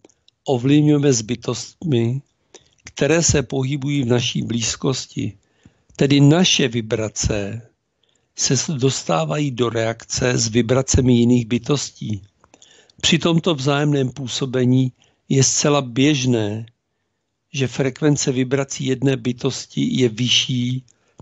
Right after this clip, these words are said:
než bytosti druhé a dochází k jejich vzájemnému působení.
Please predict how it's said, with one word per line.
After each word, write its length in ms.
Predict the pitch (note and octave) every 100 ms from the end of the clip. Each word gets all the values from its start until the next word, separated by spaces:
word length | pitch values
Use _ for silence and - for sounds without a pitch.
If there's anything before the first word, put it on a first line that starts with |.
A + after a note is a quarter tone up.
| -
než 180 | C3 A#2+
bytosti 580 | A#2 B2 D3+ C3+ - B2+
druhé 720 | A2+ A2 A2 A#2 A2 A2 B2+ - _ _ - _ - -
a 100 | C3+
dochází 1040 | A#2+ D#3 - D#3 D3 C#3 C#3+ C3 B2+ B2+ _ _ _ -
k 80 |
jejich 220 | B2+ B2+ A#2
vzájemnému 880 | G#2+ A#2+ A#2 C3 C3 B2+ B2 A#2 - C#4 C#4+ _ _ _ _ _
působení. 920 | D#3 D#3 - - G3+ C3+ G#2+ G2+ G2